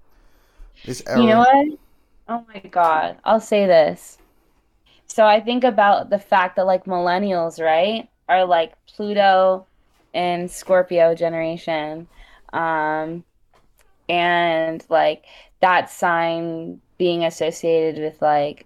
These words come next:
Speaker 2: uh, death and rebirth and destruction and creation being one and the same. And so that's, like, millennials. And, like,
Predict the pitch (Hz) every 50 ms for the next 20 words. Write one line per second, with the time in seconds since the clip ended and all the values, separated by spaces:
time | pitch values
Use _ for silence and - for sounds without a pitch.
0 | _ - 156 156 156 147 143 143 151 - 160 - - 196 - _ _ _ _ _
1 | _ _ _ _ _ _ _ - 202 185 190 202 196 - 190 180 170 165 165 170
2 | 170 175 170 170 165 165 165 165 165 170 165 - - 160 156 156 156 151 156 156
3 | 156 165 - - - - 175 175 175 - - - 175 160 160 160 160 160 156 156
4 | 156 156 151 156 160 - - - - - - 165 160 160 165 170 - - 156 151
5 | 156 156 156 160 156 156 156 156 156 156 156 160 160 _ _ _ _ _ _ _
6 | _ - 160 170 170 175 170 175 165 156 160 - - 170 156 156 156 156 156 156
7 | 156 160 165 175 214 _ _ - - 165 165 160 165 160 160 160 160 - _ _
8 | _ _ _ _ _ _ _ _ _ - - 190 180 185 185 185 185 208 190 185
9 | 196 185 175 170 170 165 165 165 160 147 139 - - - 175 - - - _ _
10 | _ _ _ _ _ _ _ _ _ _ - 180 180 175 175 170 170 165 175 170
11 | 175 170 160 160 160 160 -